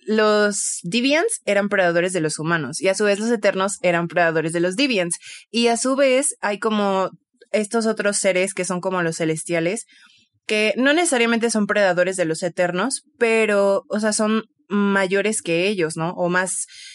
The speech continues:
importantes como en la escala cósmica. Entonces me gusta como mucho este tema de que,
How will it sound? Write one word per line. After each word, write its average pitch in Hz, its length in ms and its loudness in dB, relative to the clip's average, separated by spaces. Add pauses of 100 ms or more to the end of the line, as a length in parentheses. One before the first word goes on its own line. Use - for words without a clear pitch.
(120)
importantes 185 840 -2
como 170 220 -2
en 160 100 -2
la 160 40 -2
escala 170 400 -2
cósmica. 165 560 -4
Entonces 214 320 0
me 247 120 2
gusta 247 260 0
como 247 240 0
mucho 196 260 0
este 214 200 -4
tema 185 280 0
de 180 160 -2
que, 156 380 -4